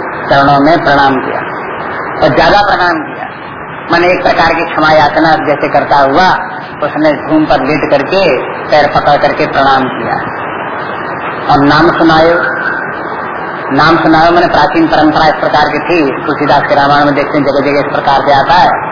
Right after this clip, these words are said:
कि जहाँ लोग बात प्रणाम करते हैं तो पहले अपना परिचय देते हैं। तो परिचय देने में अपना नाम बताते हैं, पिता का नाम भी बताते हैं।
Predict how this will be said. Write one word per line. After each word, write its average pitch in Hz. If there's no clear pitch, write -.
कि 135
जहाँ 135
लोग 143
बात 135
प्रणाम 139
करते 135
हैं 156
तो 151
पहले 139
अपना 143
परिचय 160
देते 131
हैं। -
तो 139
परिचय 143
देने 143
में 165
अपना 143
नाम 139
बताते 135
हैं, 139
पिता 143
का 147
नाम 143
भी 147
बताते 139
हैं। 135